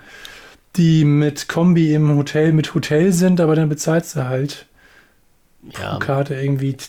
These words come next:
Speaker 1: drei, vierhundert Euro.
Speaker 2: Ja, ganz böse, ganz böse
Speaker 1: Und
Speaker 2: Geschichten.
Speaker 1: das
Speaker 2: Oder
Speaker 1: ist
Speaker 2: halt die Schwarzmarkt-Geschichten, w-, wenn, wenn man das überhaupt noch so machen kann und dann beamt's
Speaker 1: Ja.
Speaker 2: einen ja erst recht noch weg, ne? Preislich
Speaker 1: So, wenn
Speaker 2: gesehen.
Speaker 1: wir, ich, das würde ich sicherlich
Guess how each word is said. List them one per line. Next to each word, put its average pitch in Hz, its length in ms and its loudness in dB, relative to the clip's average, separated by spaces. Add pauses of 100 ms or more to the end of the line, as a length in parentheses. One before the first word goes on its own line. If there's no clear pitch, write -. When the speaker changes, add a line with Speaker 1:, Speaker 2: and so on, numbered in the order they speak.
Speaker 1:
drei, 139 220 0
vierhundert 135 340 -4
Euro. 117 320 -2
Speaker 2:
Ja, 95 300 -12
ganz 87 240 -10
böse, 95 540 -10 (100)
ganz 107 220 -12
böse 98 240 -12
Speaker 1:
Und 104 60 -12
Speaker 2:
Geschichten. 139 220 -4
Speaker 1:
das 139 100 0
Speaker 2:
Oder 151 100 -2
Speaker 1:
ist 139 120 -2
Speaker 2:
halt 101 120 -2
die 107 80 -4
Schwarzmarkt-Geschichten, 113 1160 -4
w-, 104 200 -6
wenn, 110 260 0
wenn 107 100 0
man 107 120 -2
das 104 100 -4
überhaupt 104 260 -6
noch 107 80 -2
so 107 140 -4
machen 101 260 -4
kann 107 200 -2
und 101 240 -4
dann 98 240 -4
beamt's 110 260 0
Speaker 1:
Ja. 117 80 0
Speaker 2:
einen 117 100 0
ja 117 80 -2
erst - 200 -10
recht - 180 -8
noch - 160 -10
weg, 85 180 -10
ne? 87 80 -8 (200)
Preislich 117 320 -2
Speaker 1:
So, 147 160 2
wenn 165 160 4
Speaker 2:
gesehen. 185 280 0
Speaker 1:
wir, - 160 -20
ich, 143 60 -2
das - 220 -4
würde 202 160 2
ich 208 100 0
sicherlich 180 520 0